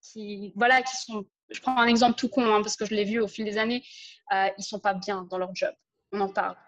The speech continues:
on peut en parler. Ils sont vraiment pas bien, ils se sentent pas bien et ils se sentent impuissants. Ils se sentent impuissants parce qu'ils se disent, en fait, euh, j'ai que ce, que cette solution, il n'y a pas d'autre échappatoire, je suis bloquée ici,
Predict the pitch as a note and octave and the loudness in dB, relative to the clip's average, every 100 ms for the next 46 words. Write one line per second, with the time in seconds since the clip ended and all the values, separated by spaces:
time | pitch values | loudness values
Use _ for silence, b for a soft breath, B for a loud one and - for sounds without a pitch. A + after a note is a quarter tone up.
0 | _ A3+ - G3+ G3 G3+ F3+ F3+ G3 - | _ -10 0 0 2 -2 -8 -10 -8 -6
1 | G#3 G3 G3 F#3 - F3+ F#3+ F#3 F#3+ G#3 | -6 -6 -8 -4 -4 -4 -6 -8 -10 -10
2 | - G#3+ G3 F#3+ G3 G#3+ A3+ A3+ B B | -8 -8 0 0 2 2 2 -2 B B
3 | B - G#3 G3 G#3+ - G#3+ - B3+ A#3 | B -2 -2 -2 -6 -4 -6 -4 -4 -4
4 | - - - _ _ _ - - A3+ A3+ | -6 -10 -10 _ _ _ -10 -6 -6 -6
5 | G#3 - C4+ C4 B3 - A#3+ A#3 A3 G3+ | -8 -2 -2 -2 -4 -2 0 0 0 -4
6 | - G3 G3+ G3+ G3+ A#3 A#3 - - - | -8 -8 -6 -4 -2 -2 -2 -4 -4 -4
7 | - - - G#3+ - C4 A#3 C#4 B3+ A3+ | -6 -8 -6 -4 -2 -2 -2 -4 -2 -2
8 | B3 A3+ A3 - A3+ A3+ G3+ F3+ A3+ A3 | -2 -6 -8 -8 -6 -4 -4 -2 -2 -2
9 | G#3 A3 - G3 F#3+ - G3+ G3+ - b | -4 -8 -8 -6 -6 0 2 2 -4 b
10 | b - G#3 G3 A3 A3 G#3 F#3+ - | b -10 -6 -2 -2 -2 -6 -8 -12